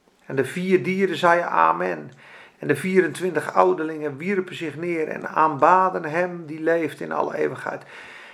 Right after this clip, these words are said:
Nou goed, en nog volgende keer gaan we verder in de opening van de zegels. Dus dan gaat Jezus dat boek openen. En dat gaan wij ook doen. Dus we gaan real time meekijken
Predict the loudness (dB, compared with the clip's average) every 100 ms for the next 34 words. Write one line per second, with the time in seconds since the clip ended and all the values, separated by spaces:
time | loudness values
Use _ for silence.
0 | -20 _ 0 2 0 0 0 0 6 6
1 | 6 0 -2 0 4 2 2 4 4 4
2 | 2 0 -4 2 2 2 -4 -6 -6 -4
3 | -2 0 2 0 -2 -6 -8 -6 -4 -2
4 | 2 2 0 -4 -4 -2 -4 -6 -2 2
5 | 2 0 -10 -12 -14 -20 -14 -4 -2 0
6 | 0 2 2 2 0 -2 -4 -2 -2 -2
7 | -2 2 4 4 4 4 2 0 4 4
8 | 4 0 -6 -14 _ _ _ _ _ 4
9 | 4 4 4 2 2 -2 -6 -10